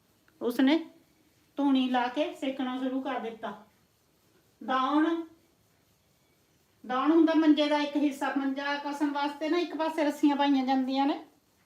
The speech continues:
ਉਹਨੂੰ ਦਾਉਣ ਕਹਿੰਦੇ ਨੇ। ਧੌਣ, ਗਰਦਨ ਨੂੰ ਕਹਿੰਦੇ ਨੇ।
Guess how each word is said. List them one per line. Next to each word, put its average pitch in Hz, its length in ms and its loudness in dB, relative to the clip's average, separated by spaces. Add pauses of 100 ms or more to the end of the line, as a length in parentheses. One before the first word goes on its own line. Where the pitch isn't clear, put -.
(300)
ਉਹਨੂੰ 277 280 4
ਦਾਉਣ 269 260 6
ਕਹਿੰਦੇ 226 300 -4
ਨੇ। 247 180 -8 (1400)
ਧੌਣ, 320 460 8 (760)
ਗਰਦਨ 262 380 4
ਨੂੰ 294 140 6
ਕਹਿੰਦੇ 254 280 -4
ਨੇ। 262 100 0